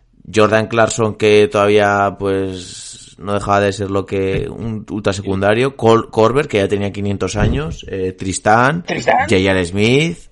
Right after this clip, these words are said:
Speaker 1: eh, Rodney Hood, eh, George Hill, o sea, lo siento, pero una ba-, una basura. Larry Nance junior, o sea.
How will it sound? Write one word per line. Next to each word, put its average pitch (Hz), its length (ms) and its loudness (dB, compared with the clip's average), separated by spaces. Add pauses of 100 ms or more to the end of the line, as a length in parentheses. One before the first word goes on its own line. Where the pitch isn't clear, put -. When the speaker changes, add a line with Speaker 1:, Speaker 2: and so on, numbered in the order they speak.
(260)
Speaker 1:
eh, 107 360 2
Rodney 104 460 -4
Hood, 151 500 -4
eh, 98 420 -2
George 107 380 -2
Hill, 156 400 -8 (720)
o - 40 -20
sea, 76 680 -8 (300)
lo - 80 -14
siento, 85 300 -2
pero 92 540 2
una 98 540 -4
ba-, - 260 -8 (180)
una 95 200 -6
basura. 101 420 0
Larry 104 340 4
Nance 107 380 2
junior, 113 400 0 (240)
o - 40 -20
sea. 76 440 -16